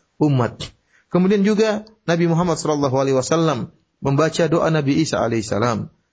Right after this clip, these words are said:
di mana Nabi Isa berdoa, ya, bahwasanya, "In tu'adzibuhum fa innahum ibaduk." "Jika engkau mengazab mereka, ya Allah, sungguhnya mereka adalah hamba-hambamu." Ini adalah kasih sayang rahmat Nabi Isa kepada umatnya.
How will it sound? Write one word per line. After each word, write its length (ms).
di 80
mana 240
Nabi 160
Isa 160
berdoa, 480
ya, 240
bahwasanya, 720
"In 160
tu'adzibuhum 720
fa 160
innahum 320
ibaduk." 560
"Jika 320
engkau 560
mengazab 480
mereka, 400
ya 160
Allah, 160
sungguhnya 400
mereka 320
adalah 240
hamba-hambamu." 800
Ini 240
adalah 320
kasih 160
sayang 320
rahmat 320
Nabi 240
Isa 160
kepada 400
umatnya. 560